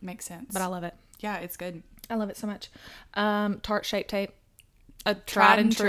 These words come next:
Speaker 1: true. <laughs> I
Speaker 2: classic. I mean, it is just, it's so good.
Speaker 1: It doesn't get better than Tarte Shape Tape.
Speaker 2: No, it doesn't. And, like,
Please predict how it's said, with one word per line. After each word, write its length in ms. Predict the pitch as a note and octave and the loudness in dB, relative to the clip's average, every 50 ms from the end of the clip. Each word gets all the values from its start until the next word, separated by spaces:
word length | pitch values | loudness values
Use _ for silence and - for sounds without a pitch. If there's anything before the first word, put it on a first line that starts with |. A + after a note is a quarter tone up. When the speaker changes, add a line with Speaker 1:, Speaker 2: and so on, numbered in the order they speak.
| F#3 F#3 F#3 | 4 4 4
Speaker 1:
true. 220 | F#3 G3+ G3+ G3 F#3+ A3 | 4 2 2 0 -2 0
<laughs> 60 | - | 4
I 100 | - B3 | 4 6
Speaker 2:
classic. 880 | A3+ G#3 G3+ G3+ G#3 A3 A3 - - B3 A#3 A#3+ A#3 A#3 A3+ - - - - - | 8 10 10 10 10 8 6 2 0 2 2 4 2 2 0 -4 -10 -2 4 6
I 100 | G#3 A3 | 6 8
mean, 200 | A3+ A3+ G#3+ - | 8 6 6 6
it 120 | G3+ B3 | 4 4
is 120 | C4+ A3+ | 4 2
just, 340 | - A#3+ - - - - - - - | 0 -4 -4 -6 -6 -8 -10 -2 2
it's 240 | - - A3+ - - | 4 4 4 2 -4
so 320 | - - A3+ G#3 G3+ G3+ | -2 2 4 4 4 4
good. 400 | F#3+ F#3+ F#3 F#3+ G3+ G3+ G3+ G#3 | 2 0 2 4 2 2 2 2
Speaker 1:
It 140 | - A3 A3+ | 2 2 4
doesn't 280 | A3 A#3 A#3 A#3 C4 A3 | 6 4 4 4 2 0
get 120 | A3 G3 | 0 0
better 220 | F#3+ F3+ F3 E3+ E3+ | 2 2 2 2 0
than 140 | E3+ E3+ | -2 -4
Tarte 200 | - E3+ E3+ - | -6 -8 -10 -10
Shape 220 | - - E3 - - | -8 -8 -8 -8 -6
Tape. 240 | - D#3+ D#3 - - | -8 -8 -8 -6 0
Speaker 2:
No, 280 | - A#3+ D#4+ F4+ C#4+ G3 | 4 6 6 8 6 6
it 160 | - A3 A3+ | 4 2 2
doesn't. 260 | A3 B3 A#3+ G3+ G3 | 2 2 2 2 0
And, 260 | - - A#3 A#3+ B3 B3 | 2 4 6 6 6 6
like, 260 | B3 B3+ A#3 A3+ | 6 4 2 0